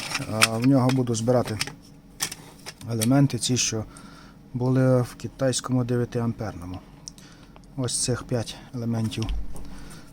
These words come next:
з усіх п'ятнадцяти вибрав, вже підшліфував, більш-менш вони, е, всі одинакові. Там по ємності, по опору чотирнадцять мільйон баночка.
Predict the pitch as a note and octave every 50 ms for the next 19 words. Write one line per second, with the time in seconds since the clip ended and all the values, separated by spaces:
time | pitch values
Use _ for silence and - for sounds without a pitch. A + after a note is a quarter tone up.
0 | - - - - - C3+ B2+ - - - C3 A#2+ A2+ - - - A#2+ - B2+ B2
1 | A#2+ - - - - A2+ A2 G2 - - - A#2 A#2+ B2+ C3+ C#3 D3 D#3+ D#3 C#3
2 | - - - - - - - - - - - - - C3 - - - - - -
3 | - B2+ A2+ B2 A2+ - A2+ - - - B2+ - - C#3 D3 D3+ D#3 D3 D3 -
4 | - - - - - C#3 B2+ B2+ A#2+ - - C3+ C3 C3 B2+ - - A#2+ A#2 A#2+
5 | A#2+ A#2 - - - - - - - - - - - - - - - - - F#2+
6 | G2+ G2+ F#2 F#2+ G2 - - - - - - - A2 G2+ - - - G#2 F#2+ F#2+
7 | A#2 C3+ D3 C#3+ - C#3+ C#3 C3 C3+ - - - - - - - - - - -
8 | - - - - B2 A#2 A2 - A#2+ A#2 A#2 C#3 D3 C#3+ C#3 C#3 B2+ - - -
9 | B2+ - - A#2 - B2+ C3 - - C3 B2 B2+ B2+ B2 A#2 - - - - -
10 | - - - - - - - - B2 A#2 A#2 A2 - - A#2+ A2 A2 A2 A2 G#2+
11 | G#2+ A2+ A2 G#2+ G#2+ - - - G#2